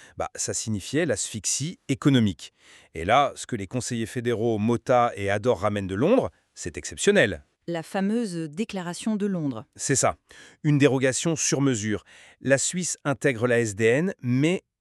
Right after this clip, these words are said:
Speaker 1: elle, elle est dispensée de participer aux sanctions militaires. Elle ne participe qu'aux sanctions économiques. C'est ce compromis précis qui préserve Berne et qui en même temps transforme Genève en capitale mondiale de la diplomatie.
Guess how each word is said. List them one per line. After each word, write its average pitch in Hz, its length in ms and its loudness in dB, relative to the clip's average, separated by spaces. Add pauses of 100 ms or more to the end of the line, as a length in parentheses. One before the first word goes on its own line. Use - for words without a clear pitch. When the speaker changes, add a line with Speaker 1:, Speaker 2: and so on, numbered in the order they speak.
Speaker 1:
elle, 120 300 -2
elle 117 140 -2
est 117 60 0
dispensée 143 540 -2
de 156 80 -2
participer 127 500 -4
aux 165 60 4
sanctions 135 360 -2
militaires. 120 560 0 (420)
Elle 78 120 -8
ne 82 60 -4
participe 104 500 -4
qu'aux 117 120 -4
sanctions - 280 -4
économiques. 104 560 -2 (440)
C'est - 200 0
ce 117 140 0
compromis 117 420 0
précis - 640 -2
qui - 140 -8
préserve 104 420 0
Berne 131 460 4
et 123 100 -4
qui - 100 -4
en 123 60 4
même 107 180 0
temps - 200 0
transforme 123 500 0
Genève 120 320 2
en 156 60 2
capitale 113 400 -2
mondiale 127 400 0
de 160 80 2
la 127 100 2
diplomatie. 143 560 -2